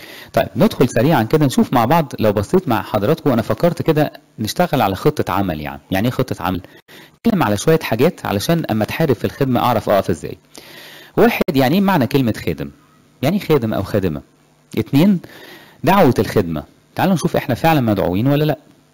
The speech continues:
تلاته، اما ربنا قال: "انتم نور العالم"، ليه؟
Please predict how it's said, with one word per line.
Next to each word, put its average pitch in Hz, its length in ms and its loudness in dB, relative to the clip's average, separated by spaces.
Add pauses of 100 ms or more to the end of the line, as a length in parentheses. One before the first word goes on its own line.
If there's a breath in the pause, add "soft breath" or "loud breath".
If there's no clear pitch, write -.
(460 loud breath)
تلاته، 110 380 2 (760 loud breath)
اما 123 160 4
ربنا 120 320 2
قال: 180 140 2
"انتم 175 320 0
نور 127 240 4
العالم"، 95 460 2
ليه؟ 98 280 0